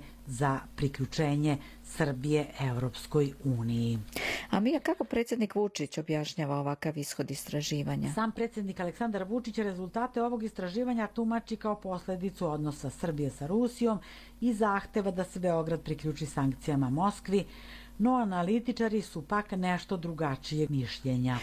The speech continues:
Speaker 2: Kako mišljenje imaju analitičari?
Speaker 1: Krivica je, vele, pre svega na vlasti, ako su rezultati Ipsosove sondaže uopšte tačni. Nemanja Todorović Štiplija kaže da je pad toliko veliki i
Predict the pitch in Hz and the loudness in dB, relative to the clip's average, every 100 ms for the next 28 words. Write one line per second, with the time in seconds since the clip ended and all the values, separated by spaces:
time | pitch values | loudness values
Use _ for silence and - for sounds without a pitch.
0 | - - 196 196 254 202 170 - 156 143 | -6 -2 0 2 2 2 0 0 0 0
1 | 151 156 _ - 156 151 147 147 143 143 | 0 -2 _ 0 2 2 2 2 2 0
2 | 143 - - 147 127 - - - - - | 0 -4 -2 0 0 -2 -8 -16 -10 -2
3 | 147 143 143 - 208 226 226 214 214 214 | 2 2 0 0 0 2 2 2 0 0
4 | 214 214 208 208 202 208 208 202 196 190 | 0 -4 -2 -4 -2 0 0 0 2 2
5 | - - 196 180 - - - - - - | -2 -2 -2 -2 -12 -18 -10 -2 -2 0
6 | 156 190 170 143 139 170 175 - 160 151 | -2 0 2 2 0 2 2 2 -2 0
7 | 170 151 139 127 - 127 143 143 135 151 | -4 -2 -2 -2 0 0 2 2 2 2
8 | 147 - - - 127 117 - 151 - 104 | 0 -4 -12 -4 -2 -2 0 0 0 -2
9 | - - 120 120 - - - - - - | -2 0 2 0 -2 -10 -10 -10 -10 -10
10 | - 139 143 143 147 143 135 151 160 156 | 0 4 6 6 4 2 2 4 4 4
11 | 151 143 - - 208 208 208 208 196 214 | 2 0 -4 -2 0 2 2 2 2 0
12 | 214 214 196 202 208 - 208 202 196 190 | 0 0 0 0 0 0 0 0 0 -4
13 | - 196 226 233 214 160 135 139 - 175 | -2 0 0 0 -2 0 -2 -4 -2 -2
14 | 175 - - - - - 196 190 | -2 -6 -16 -18 -8 2 4 4